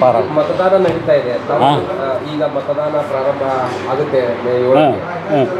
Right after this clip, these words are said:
Speaker 2: ಆ, ಸಾರ್ವಜನಿಕರಿಗೆ
Speaker 1: ಹ್ಮ್, ಹ್ಮ್.
Speaker 2: ತಾವು ಹಿರಿಯ ಲೋಕಸಭೆ
Speaker 1: ಹ್ಮ್.
Speaker 2: ಹೋರಾಟಗಾರರಿದ್ದೀರಿ,
Speaker 1: ಹಾ.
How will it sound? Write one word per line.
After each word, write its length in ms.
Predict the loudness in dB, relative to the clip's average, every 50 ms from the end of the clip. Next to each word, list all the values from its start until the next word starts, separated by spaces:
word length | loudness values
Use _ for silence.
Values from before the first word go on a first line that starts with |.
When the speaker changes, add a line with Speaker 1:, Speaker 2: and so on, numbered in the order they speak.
| -4 -4 -4 -4 -4 -4
Speaker 2:
ಆ, 260 | -2 -2 -2 0 -2 -2 -2 -2 -4 -4 -6 -6 -6 -6 -4 -4 -4 -6 -6 -8 -10 -10 -12 -12 -12 -12 -12 -12 -10 -10 -10 -10 -10 -10 -10 -10 -10 -4 -2
ಸಾರ್ವಜನಿಕರಿಗೆ 960 | 0 2 2 2 4 4 4 4 4 2 0 -4 -4 -6 -8 -10 -8 -2 2
Speaker 1:
ಹ್ಮ್, 200 | 4 4 4 2
ಹ್ಮ್. 120 | 0 -4 -6 -8 -10 -12 -12 -12 -12 -8 -6
Speaker 2:
ತಾವು 120 | -4 -4
ಹಿರಿಯ 360 | -4 -4 -4 -4 -4 -2 -2
ಲೋಕಸಭೆ 680 | -2 -2 -4 -4 -6 -6 -6 -4 -2 0 0 2 2 2
Speaker 1:
ಹ್ಮ್. 140 | 2 2 0 0 -2 -4 -4 -4 -6 -8 -8 -6
Speaker 2:
ಹೋರಾಟಗಾರರಿದ್ದೀರಿ, 720 | -2 0 0 0 0 0 0 0 0 -2 -2 -2 -2 0
Speaker 1:
ಹಾ. 180 | 2 4 4 4